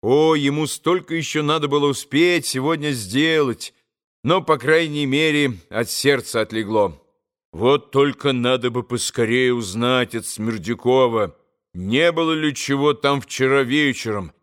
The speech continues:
не приходила ли она, чего доброго, к Фёдору Павловичу. Ух!" — пронеслось в его голове,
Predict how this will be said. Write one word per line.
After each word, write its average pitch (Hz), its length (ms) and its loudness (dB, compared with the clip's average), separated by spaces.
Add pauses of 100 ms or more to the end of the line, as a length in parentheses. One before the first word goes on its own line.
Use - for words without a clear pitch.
(300)
не 101 140 -2
приходила 131 720 0
ли 147 120 2
она, 139 300 2
чего 123 300 -4
доброго, 113 560 2
к - 100 -16
Фёдору 127 400 2
Павловичу. 120 800 2
Ух!" — 147 920 -2 (440)
пронеслось 120 680 0
в 95 60 -12
его 110 320 -2
голове, 110 600 0